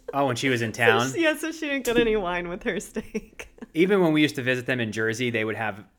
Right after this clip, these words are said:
Speaker 1: like, alcohol, and we
Speaker 2: Yeah.
Speaker 1: would clean that out
Speaker 2: We
Speaker 1: over a week. They would
Speaker 2: always.
Speaker 1: have, like, two bottles of vodka and, like, all this stuff, and we're like, "You had this last Christmas."
Speaker 2: <laughs>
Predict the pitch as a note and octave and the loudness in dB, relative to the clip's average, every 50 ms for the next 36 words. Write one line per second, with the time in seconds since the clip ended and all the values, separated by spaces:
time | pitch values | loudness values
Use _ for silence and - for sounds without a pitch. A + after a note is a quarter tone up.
0 | _ _ _ _ _ - A#2 G#2+ G#2+ - - A#2 G#2+ G#2+ - A#2 A#2+ B2+ B2+ C3 | _ _ _ _ _ -6 -6 -6 -6 -6 -6 -6 -6 -6 -4 -2 0 2 4 4
1 | C3+ C#3 C#4+ - - C3+ C3 C3 B2+ A#2 A2+ - - - - B2 B2 A#2+ A#2+ A#2+ | 2 2 -2 -4 -4 -4 -2 -2 -2 -2 -4 -6 -10 -12 -10 -8 -6 -4 -2 -2
2 | A#2+ A2+ G#2+ G#2+ G#2+ G#2 G2+ G2+ G#2+ A#2+ A2 G#2+ G#2 A#2 A#2 A2 G#2 G#2 G2+ G#2 | -2 -2 -2 -2 -2 -2 -2 -2 -2 -2 -4 -4 -2 -2 -2 -2 -2 -2 -4 -6
3 | G#2 A2+ B2+ B2 - - - F#3+ F3 E3 E3+ F3 C3+ C3+ C3 A#2+ B2 B2 A#2 A#2+ | -6 -6 -8 -8 -10 -12 -10 -8 -6 -6 -2 0 0 2 2 2 0 0 0 -2
4 | A2+ G#2+ - - C3+ B2+ A#2+ A2+ A2 A2 G#2 G#2 G2 G2+ G2 G2+ G#2 G#2 - - | -4 -4 -6 -8 -6 -2 0 0 0 -2 -4 -6 -8 -6 -4 -4 -2 -2 -2 -2
5 | A2+ G#2+ G#2+ G#2+ G#2+ G#2+ G#2+ G#2+ A2+ A2 G#2+ G#2+ A2 - - A#2+ A2+ A2 - A#2+ | 0 0 0 0 -2 -4 -6 -4 -4 -4 -4 -4 -6 -6 -4 -4 -4 -4 -4 -4
6 | A#2+ A#2+ A#2 A2+ A2 - - - - - - - C3 D3 D#3+ G3 G#3+ G3 E3 B2+ | -2 -2 -2 -2 -4 -6 -12 -18 -18 -18 -14 -10 -8 -4 -2 0 0 0 0 -2
7 | - - G2 G#2+ B2 C#3 C#3+ - - - - - - A#2+ C3+ - - - F3 - | -4 -6 -4 -2 -2 -2 -2 -6 -10 -14 -14 -6 -4 -4 -4 -4 -6 -12 -14 -14
8 | - - D4+ B3+ - - B3+ C4+ C#4+ - - G4+ - - - D#4+ - - - | -10 -4 -2 -2 -2 0 -2 -2 -2 -2 -2 -4 -4 -2 -4 -4 -4 -4 -4